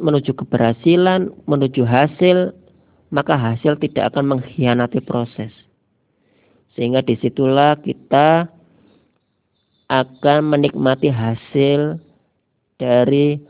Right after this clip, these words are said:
orang-orang yang berusaha menaikkan level atau taraf kehidupan kita menuju gambaran yang mapan. Jadi itu lima elemen yang kita perlukan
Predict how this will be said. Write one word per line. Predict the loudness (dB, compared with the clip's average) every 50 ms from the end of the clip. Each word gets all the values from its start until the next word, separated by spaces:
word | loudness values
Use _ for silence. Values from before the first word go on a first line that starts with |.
| _ _ _ _ _ _ _
orang-orang | -2 0 2 2 2 0 0 -2 0 0 2 2 2 2 2 0 0 -2 -6 -10 -14 _
yang | -4 -2 -2 -2 -2
berusaha | -2 -2 -2 -2 -2 -2 -2 -2 -2 0
menaikkan | 0 -2 -2 -2 -2 -2 -2 -2 -2 -2 -2 -2 0 0 0 0 0 -2 -4 -8 -14 _ _ -2 0 2 2 0 -2 -6 -12 -16 -20 _ _ _ _ _ _ _ _ _ _ _ _ _ _ _ _ _ _ _ _ _ _ -4
level | 0 2 2 2 2 0 -4 -4 0 0 2 2 2 0 -2 -4 -8 _ _ _ _ _ _ _ _ _ _ _ _ _ _ _ _
atau | -6 -6 -6 -6 -6 -4
taraf | -2 0 0 0 -2 -2 -4
kehidupan | -6 -8 -6 -6 -6 -6 -6 -4
kita | -6 -6 -4 -4 -4 -2
menuju | -2 -2 -2 -2 -2 -4 -6 -8 -6 -4 -4 -4 -2
gambaran | -2 -4 -4 -2 -2 -2 -2 -2 -2 -2 -2
yang | -2 -4 -4
mapan. | -6 -6 -6 -8 -8 -8 -8 -8 -8 -12 -14 -18 -20 _ _ _ _ _ _ _ _ _ _ _ _ _ _ _ _ _ _ _ _ _ _ _ _ _ _ _ _ _ _ _ _ _ _ _ _ _
Jadi | -2 0 2 2 2
itu | 4 4 4 4 4 0 -4 -10 -18 _ _ _ _ 0
lima | 2 2 4 2 2
elemen | 4 4 2 4 4 4 2 2 2 0
yang | -2
kita | -4 -6 -4 -4 -4 -4 -2
perlukan | -2 -2 -2 0 0 -2 -2 0 2 2 4 2 2 0